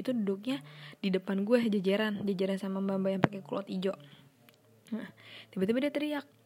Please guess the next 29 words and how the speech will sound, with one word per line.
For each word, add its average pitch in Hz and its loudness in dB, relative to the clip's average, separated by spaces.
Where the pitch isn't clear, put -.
"Bapak 277 0
nih, 415 -6
Bapak 247 2
ngapain?" 480 -4
Ngomong 202 0
gitu 233 -6
kan. 240 -4
Gue 269 2
bangun 262 0
lah 349 -4
kan 359 -4
langsung. 330 -6
"Apa, 196 -6
ada 143 -4
apaan 269 -4
nih?" 277 -2
Gue 185 0
kira 247 -4
berantem-berantem 196 0
orang 208 -2
pacaran 311 -2
kan 320 -4
di 311 -6
kereta 294 -6
kan 320 -8
lucu 285 -2
ya. - -6
Dan - -8
ternyata 240 -6